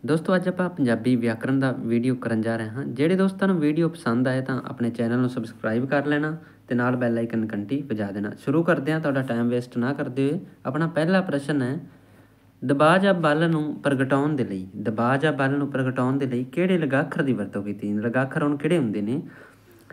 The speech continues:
ਜਿਹੜੇ ਕਿਸੇ ਵੀ ਲਗਾ ਦੇ ਨਾਲ ਜਾਂ ਲਗਾ ਅੱਖਰ ਦੇ ਨਾਲ ਲੱਗ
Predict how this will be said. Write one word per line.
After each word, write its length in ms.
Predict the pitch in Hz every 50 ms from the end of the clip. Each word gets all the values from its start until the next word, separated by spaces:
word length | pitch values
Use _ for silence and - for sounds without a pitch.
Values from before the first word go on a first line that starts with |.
| - - _ _ -
ਜਿਹੜੇ 220 | - 170 180 220
ਕਿਸੇ 300 | 214 214 196 190 - 208
ਵੀ 280 | 196 196 196 185 - - -
ਲਗਾ 400 | 131 127 120 123 123 135 151 180
ਦੇ 100 | 175 175
ਨਾਲ 400 | 160 135 123 117 113 113 120 - - - - - 117
ਜਾਂ 140 | 123 131 127
ਲਗਾ 340 | 120 120 117 139 147 143 143
ਅੱਖਰ 280 | 139 - - 143 139
ਦੇ 120 | 135 135 123
ਨਾਲ 260 | 117 110 107 104 104
ਲੱਗ 140 | 107 104